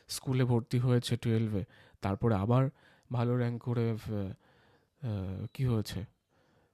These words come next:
একটা ভালো চাকরি পেয়ে নিয়েছে, চাকরি করছে, আসছে যাচ্ছে, বাবা মা নিয়ে থাকছে, সুখে খাচ্ছে। উম, ওরা অসহায়, জীবনে সে ধাক্কাটা পায়নি।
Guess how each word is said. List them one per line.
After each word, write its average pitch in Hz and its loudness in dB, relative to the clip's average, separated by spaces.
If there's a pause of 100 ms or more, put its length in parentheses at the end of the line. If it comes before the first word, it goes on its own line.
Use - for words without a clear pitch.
(300)
একটা 113 -4
ভালো 113 4
চাকরি 117 0
পেয়ে 131 0
নিয়েছে, 131 -2 (520)
চাকরি 135 0
করছে, 123 -2
আসছে 113 -4
যাচ্ছে, 110 -6
বাবা 120 -2
মা 113 -2
নিয়ে 110 -4
থাকছে, 110 -6
সুখে 117 -4
খাচ্ছে। 104 -4 (920)
উম, 110 -4 (880)
ওরা 151 2
অসহায়, 110 0 (1700)
জীবনে 123 2
সে 131 -2
ধাক্কাটা 127 -2
পায়নি। 92 -4